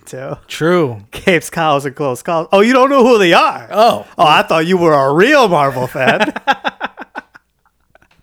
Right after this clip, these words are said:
Speaker 2: Put 'em on game, man.
Speaker 1: <laughs>
Speaker 2: So, yeah, that's how you can help out the show if you wanna help out the show. If you don't, that's fine. Just keep listening. We still appreciate that, too. That's,
Speaker 1: Yes.
Speaker 2: that's also
Speaker 1: Always.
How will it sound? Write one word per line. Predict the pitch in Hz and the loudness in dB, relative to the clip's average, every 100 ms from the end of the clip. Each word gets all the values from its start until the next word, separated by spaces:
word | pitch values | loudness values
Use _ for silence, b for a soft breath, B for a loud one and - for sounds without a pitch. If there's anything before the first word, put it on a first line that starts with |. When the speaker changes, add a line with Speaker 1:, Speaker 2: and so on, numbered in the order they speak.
| _ _ - - - B B 240 B | _ _ -20 -20 -20 B B -6 B
Speaker 2:
Put | - 175 | -4 -2
'em | 175 | 0
on | 175 165 | 0 0
game, | 160 185 185 127 | 0 0 0 -2
man. | 127 127 131 - - | -4 -4 -4 -6 -6
Speaker 1:
<laughs> | 294 - _ _ | -10 -10 _ _
Speaker 2:
So, | 190 | -4
yeah, | 254 135 | -2 -2
that's | 131 190 | -4 -4
how | |
you | 190 202 | -4 -4
can | 190 | -4
help | 196 196 | -2 -2
out | 175 | -6
the | 170 | -6
show | 202 202 | -4 -4
if | 147 147 | -4 -6
you | 151 | -6
wanna | 151 160 151 | -4 -4 -6
help | 147 135 | -6 -6
out | 131 120 | -6 -8
the | 110 | -10
show. | - 107 | -12 -10
If | 123 | -10
you | 151 | -8
don't, | 175 190 185 - | -6 -6 -8 -12
that's | 156 | -16
fine. | - 98 107 | -14 -16 -16
Just | 127 | -16
keep | - 170 | -14 -10
listening. | 160 143 104 95 104 | -8 -8 -12 -14 -12
We | 135 | -10
still | - 170 | -4 -4
appreciate | 143 151 147 127 120 113 | -4 -10 -12 -12 -12 -12
that, | 107 95 | -14 -14
too. | 76 | -20
That's, | 76 113 | -16 -12
Speaker 1:
Yes. | - 139 - | -12 -14 -14
Speaker 2:
that's | 123 117 | -14 -14
also | 110 - 110 104 87 - | -16 -14 -14 -14 -18 -20
Speaker 1:
Always. | 117 123 131 - | -20 -20 -20 -20